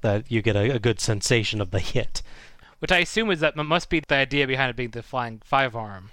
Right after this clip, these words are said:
Speaker 1: Yeah.
Speaker 2: The forearm is, is good, but mine is the one extra touch
Speaker 1: It's
Speaker 2: better.
Speaker 1: that, it's that little extra touch, yeah.
Speaker 2: Yeah.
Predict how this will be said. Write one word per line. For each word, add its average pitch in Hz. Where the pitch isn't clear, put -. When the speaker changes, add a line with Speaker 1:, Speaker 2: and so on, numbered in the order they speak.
Speaker 1:
Yeah. 104
Speaker 2:
The -
forearm 214
is, 151
is 151
good, 147
but 127
mine 139
is 123
the 123
one 131
extra 127
touch 113
Speaker 1:
It's 113
Speaker 2:
better. 107
Speaker 1:
that, 117
it's 107
that 113
little 120
extra 110
touch, -
yeah. 127
Speaker 2:
Yeah. 131